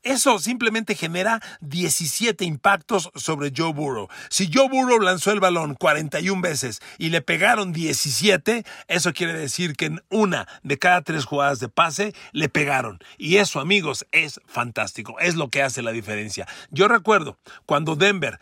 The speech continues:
de DeMarcus Ware y Von Miller, finalmente le ganó a Tom Brady y los Pats en un playoff, fueron cifras semejantes. Un poco de más de veinte golpes a, a Tom Brady. Aquí hay diecisiete. Ahí está la clave. Amigos, ok, a ver, la final de la Nacional.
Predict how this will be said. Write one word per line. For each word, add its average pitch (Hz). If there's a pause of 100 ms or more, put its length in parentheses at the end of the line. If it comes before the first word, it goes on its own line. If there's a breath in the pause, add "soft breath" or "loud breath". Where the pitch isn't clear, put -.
(140 soft breath)
de 156
DeMarcus 160
Ware 156
y 156
Von 165
Miller, 127
finalmente 196
le 165
ganó 143
a 165
Tom 156
Brady 151
y -
los 131
Pats 131
en 127
un 147
playoff, 156 (380 loud breath)
fueron 190
cifras 175
semejantes. 131 (160 loud breath)
Un 160
poco 185
de 160
más 156
de 147
veinte 147
golpes 139
a, 110
a 117
Tom 139
Brady. 120 (240 loud breath)
Aquí 113
hay 208
diecisiete. 160 (320 soft breath)
Ahí 160
está 143
la 135
clave. 101
Amigos, 160
ok, 170 (340 loud breath)
a 147
ver, 139 (180 soft breath)
la 139
final 202
de 180
la 156
Nacional. 120